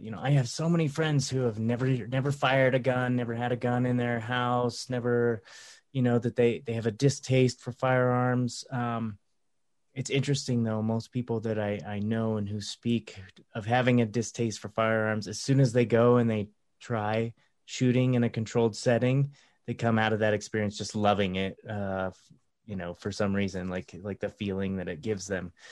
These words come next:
Um, but yeah, I, I grew up around firearms. Uh, my mom taught me how to shoot when I was four years old. Um, you know, I shot my entire, uh,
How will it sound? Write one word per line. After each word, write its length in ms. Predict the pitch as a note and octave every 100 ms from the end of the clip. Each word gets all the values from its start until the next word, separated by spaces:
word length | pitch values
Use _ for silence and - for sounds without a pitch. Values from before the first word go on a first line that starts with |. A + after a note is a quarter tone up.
| - - -
Um, 420 | B2 A2+ G2+ F#2+ _ _
but 120 | E3 F3
yeah, 180 | A3+ C3
I, 180 | F3+ F#3
I 100 | F#3+
grew 200 | G3+ A#3+
up 140 | B3+
around 240 | D3 A#2 G#2+
firearms. 580 | A#2 G#2 G2+ G2+ G2+ -
Uh, 280 | B2+ A#2+
my 160 | A#2 A#2+
mom 460 | A#2+ A2 B2 C#3+ C#3+
taught 260 | C#3 C#3+
me 120 | C#3+
how 140 | C3 C3
to 100 | C3+
shoot 360 | - C#3 E3
when 180 | G#2 A#2
I 80 | G#2+
was 140 | G2+
four 280 | - C3 C3
years 340 | C3 C3 C3 A#2
old. 460 | A#2 C3+ D3+ C3 - - - - _ -
Um, 600 | B2 A#2+ A#2 A2+ G#2+ G2+ _ _ _ _
you 100 | B2+
know, 220 | A2+ A2 A#2+
I 100 | A#2
shot 400 | - B2+ B2+ C3
my 160 | A#2+
entire, 880 | A#2+ A2+ A#2+ A#2+ B2+ C3 B2+ B2+ A#2
uh, 680 | A#2+ B2+ B2 A#2+ A#2+ A#2